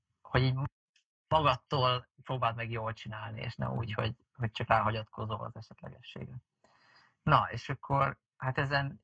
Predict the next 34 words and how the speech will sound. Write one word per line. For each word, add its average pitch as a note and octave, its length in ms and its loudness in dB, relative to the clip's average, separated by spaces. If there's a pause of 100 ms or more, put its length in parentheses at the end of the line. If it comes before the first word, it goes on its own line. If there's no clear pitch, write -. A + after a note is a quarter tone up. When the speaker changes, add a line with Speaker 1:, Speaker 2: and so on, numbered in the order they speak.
Speaker 1:
ugye B2+ 340 -2
gondolkodtam A#2+ 720 -2
azóta C3+ 380 0
is, C3+ 200 -2
meg - 200 -4
akkor C3 340 -2
is, B2 180 -6
meg A2 280 -10
stb. C3 380 -4
stb. D#3+ 320 -2
És D#3 160 0
most C#3+ 120 -4
megint B2 220 2
ott A2+ 140 -2
tartunk, A2 360 0
hogy A2 120 -4
van A2 140 -2
nagyjából G#2+ 420 -2
tizenegy G#2+ 360 -8
hét - 200 -10
a G#2+ 40 -12
nyárból, B2 380 2
Speaker 2:
Mhm. A2+ 100 -2
Speaker 1:
és G2+ 140 -10 (560)
megint A#2+ 340 2
van A#2+ 160 2
egy A2 120 -2
szép A#2 220 -2
hosszú - 260 -6
lista, C3 260 0
ennek B2+ 260 -2 (400)
egy A#2+ 280 6
számos B2 380 2
eleme B2 260 -6